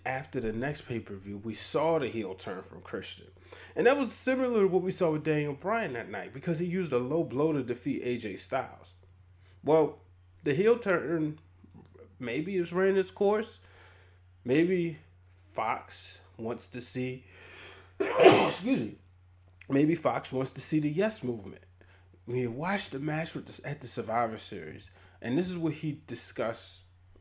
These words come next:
as he told people he was bringing it back, we saw the fact that the people were cheering, and he began to feed off of that energy right before the Fiend would slowly,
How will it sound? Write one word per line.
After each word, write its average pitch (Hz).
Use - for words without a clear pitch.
as 110
he 113
told 127
people 110
he 113
was 104
bringing 113
it 98
back, 87
we 123
saw 143
the 110
fact -
that 104
the 107
people 123
were 101
cheering, 107
and 113
he 123
began 123
to 120
feed 139
off 120
of 110
that 107
energy 120
right 190
before 170
the 120
Fiend 139
would -
slowly, 139